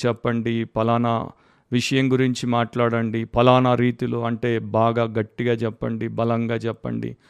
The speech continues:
లేకపోతే వద్దులేండి, దాన్ని ఎందుకు ప్రస్తావిస్తారు, దాని గురించి ఎందుకు మాట్లాడతారు, దానివల్ల ఇబ్బంది అని రెండు రకాలుగా మాట్లాడేవారు ఉంటారు. దేవుడి చేత పంపబడినటువంటి సేవకుడు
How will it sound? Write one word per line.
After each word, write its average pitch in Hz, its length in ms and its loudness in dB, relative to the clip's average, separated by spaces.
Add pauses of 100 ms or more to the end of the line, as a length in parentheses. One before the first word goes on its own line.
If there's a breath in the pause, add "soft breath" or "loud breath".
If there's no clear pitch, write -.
(300 soft breath)
లేకపోతే 139 420 6
వద్దులేండి, 123 640 2
దాన్ని 117 360 2
ఎందుకు 117 500 -2
ప్రస్తావిస్తారు, 117 840 -2
దాని 117 220 0
గురించి 117 320 -2
ఎందుకు 117 220 -2
మాట్లాడతారు, 113 720 -6 (600 soft breath)
దానివల్ల 120 640 2
ఇబ్బంది 117 800 2
అని 117 420 -2
రెండు 123 220 0
రకాలుగా 131 400 2
మాట్లాడేవారు 117 640 0
ఉంటారు. 117 380 -4 (1040)
దేవుడి 165 520 6 (100)
చేత 170 180 4
పంపబడినటువంటి 139 1040 2
సేవకుడు 127 800 -2